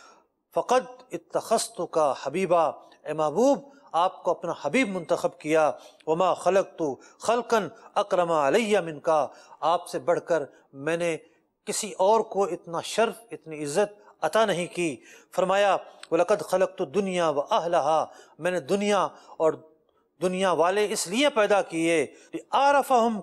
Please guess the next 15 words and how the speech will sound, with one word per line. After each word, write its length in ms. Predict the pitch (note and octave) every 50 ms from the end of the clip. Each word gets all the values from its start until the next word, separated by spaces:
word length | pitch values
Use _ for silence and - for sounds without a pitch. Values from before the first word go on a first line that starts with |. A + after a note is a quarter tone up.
| -
كَرَامَتَكَ 640 | - F#3+ G3+ G#3+ A#3+ B3+ A#3+ A#3 G#3+ - G#3 F#3 - - - - - _ _ _ _ _
وَمَنْزِلَتَكَ 800 | E3+ E3+ D#3 D#3 A3 C#4 C4+ G3+ G#3+ A3+ A3 G3 F#3 - G#3 - - - - _ _ _ _
عِنْدِي"، 500 | - G3 G3 F#3 D#3+ A3 A#3 G#3+ F#3 C3+ - - - - _ _ _
کہ 80 | - D#3+ C#3
میری 260 | C#3 F3 G3+ A#3 A#3
بارگاہ 480 | F3 G3+ F#3 E3+ D#3 C3+ E3 F3+ E3 D#3
میں 240 | D3 D3+ D3+ D3 B2+ - _ - - -
آپ 340 | D3 D#3 F3 E3+ F3 -
کا 100 | - -
مقام، 500 | C#3+ C#3+ C#3 C3+ - C#3+ D3 D#3 D3 B2+ A#2 - _ -
آپ 360 | D3+ E3+ F3+ F3 F3 - -
کی 80 | E3
منزلت 600 | D3+ B2+ A#2+ B2+ C3+ C3+ C3+ F3 G#3+ F#3 - -
کیا 200 | - E3 D3+ C3+
ہے۔ 200 | B2 C#3+ D3+ C#3